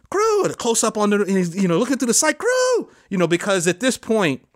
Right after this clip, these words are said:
the guy with the rifle, who is like the head of the prison guards, he knows these guys actually have some heart d-, within them. There is something worthwhile within them. He,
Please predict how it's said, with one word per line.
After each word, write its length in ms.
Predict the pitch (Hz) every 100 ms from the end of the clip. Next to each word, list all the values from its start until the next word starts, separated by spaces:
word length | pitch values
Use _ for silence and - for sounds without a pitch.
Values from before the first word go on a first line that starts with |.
| _ _ _ _ 139
the 80 | 139
guy 220 | 180 208
with 160 | 202
the 60 | 165
rifle, 440 | 170 202 190 147
who 100 | 139
is 80 | 143
like 180 | 143 135
the 100 | 127
head 160 | 165 170
of 80 | 131
the 80 |
prison 320 | - 254 202 127
guards, 320 | 120 120 -
he 240 | 208 214
knows 640 | 202 226 240 170 127 - - _ _ _ _ _ _ _ _ _
these 160 | 190 185
guys 280 | 196 185 165
actually 300 | 170 156 151
have 200 | 151 139
some 160 | - 123
heart 340 | 135 120 101
d-, 80 | -
within 320 | 104 90 87 85
them. 160 | 82 127
There 180 | 147
is 120 | 165 -
something 760 | 202 185 - 151 139 127 120
worthwhile 600 | 120 151 135 127 135 123
within 260 | 110 107 98
them. 140 | 87
He, 120 | -